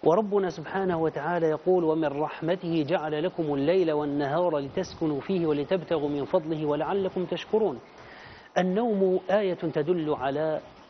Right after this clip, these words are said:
آه، عظم الله وقهره، وعلى ضعف الإنسان وفقره، فلولاه لكلت عضلاته وشلت أعصابه وانفجرت شرايينه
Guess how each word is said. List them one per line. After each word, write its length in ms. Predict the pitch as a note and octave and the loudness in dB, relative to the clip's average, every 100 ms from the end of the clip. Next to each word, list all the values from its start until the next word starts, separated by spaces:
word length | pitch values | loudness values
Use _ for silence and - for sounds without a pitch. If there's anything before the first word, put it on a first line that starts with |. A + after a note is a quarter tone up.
| - - - - | -20 -20 -8 -2
آه، 560 | D3+ D3 C#3+ C#3+ C#3 | 0 2 2 2 0
عظم 340 | C3 F3+ F3 D#3 | 2 2 2 -2
الله 520 | C#3+ D#3 F3+ D#3+ E3 | -2 2 2 2 0
وقهره، 480 | D#3 F#3+ D#3 C3 G2+ - - - - - - _ _ _ _ - | 2 0 -2 -4 -8 -14 -20 -20 -20 -20 -20 _ _ _ _ 2
وعلى 320 | E3+ D#3 F3 | 4 4 2
ضعف 320 | E3 F#3 E3+ | 0 0 0
الإنسان 520 | E3+ D#3 D#3+ - G3 F3+ - | -2 -2 -2 2 0 0 0
وفقره، 460 | D#3+ G3+ - D3+ C3 | 2 2 0 -4 -4
فلولاه 580 | - E3 E3 F#3 D#3+ | 0 0 2 2 2
لكلت 480 | D#3+ D3 F3+ D#3+ C#3+ | -2 0 0 0 0
عضلاته 560 | C3+ C#3 C#3+ E3 D#3 D#3 | -2 0 0 0 0 -2
وشلت 540 | C#3 C3+ F#3 D#3 C#3+ | -2 -2 0 -2 -2
أعصابه 480 | C3 C3 - D#3 D#3+ D3+ | -4 -4 -2 -2 -2 -2
وانفجرت 720 | D3+ D3+ D#3 - E3 E3 D#3 | -2 0 0 -2 0 -2 -2
شرايينه 600 | - D#3 D#3 D#3+ G3+ D#3+ | -4 -2 0 2 2 2